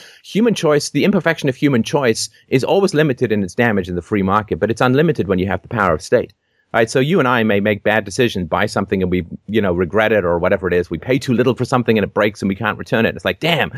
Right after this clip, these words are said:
that was really stupid." But, you know, when people decide to go invade,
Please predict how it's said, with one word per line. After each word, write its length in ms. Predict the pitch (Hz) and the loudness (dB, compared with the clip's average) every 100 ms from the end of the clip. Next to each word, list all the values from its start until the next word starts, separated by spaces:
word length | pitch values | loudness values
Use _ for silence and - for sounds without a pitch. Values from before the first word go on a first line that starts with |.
| - - - | -16 -14 -6
that 120 | 156 | -4
was 140 | 107 | 0
really 140 | 123 101 | 0 0
stupid." 440 | - 220 - 87 - _ _ - | 0 -2 0 -4 -6 _ _ -8
But, 360 | 104 113 104 107 - 104 | 0 2 0 -4 -12 -4
you 160 | 135 | 0
know, 80 | 107 | 0
when 140 | 110 | 0
people 200 | 139 117 | -2 -4
decide 440 | 104 107 113 107 - | -4 -2 0 0 -2
to 80 | 101 | -2
go 420 | 107 101 101 87 _ - | 2 2 0 -4 _ -4
invade, 400 | 101 107 101 | 0 0 0